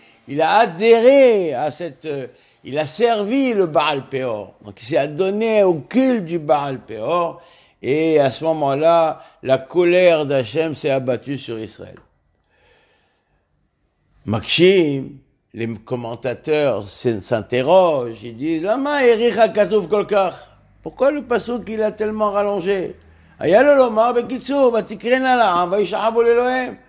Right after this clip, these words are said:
Il était suffisant de dire qu'ils ont invité le peuple, les femmes de Moab et de Midian ont invité le peuple,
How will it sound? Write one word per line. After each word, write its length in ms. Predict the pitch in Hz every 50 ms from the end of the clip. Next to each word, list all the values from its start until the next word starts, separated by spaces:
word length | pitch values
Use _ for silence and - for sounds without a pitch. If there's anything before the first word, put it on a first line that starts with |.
| _ _ _ _ _ _ _ -
Il 140 | - 190 214
était 200 | 233 185 269 254
suffisant 480 | 202 262 269 262 254 247 254 254 247 233
de 80 | 226
dire 280 | 208 196 214 208 151 -
qu'ils 260 | 226 240 226 214 247
ont 140 | 262 254 240
invité 680 | 226 240 247 233 226 233 220 175 151 214 214 214 202
le 180 | 185 180 180 170
peuple, 360 | 139 160 190 180 170 151 156
les 160 | 185 208 202
femmes 560 | 180 139 143 190 214 208 202 196 185 170 160 151
de 140 | 170 180
Moab 640 | 175 170 170 170 170 170 175 170 165 165 156 147 143
et 40 | 151
de 140 | 143 151 165
Midian 380 | 165 165 160 143 165 160 151
ont 240 | 151 156 165 147 131
invité 480 | 170 165 156 147 147 143 - 143 131 120
le 160 | 113 110 95
peuple, 340 | - 107 123 156 262 262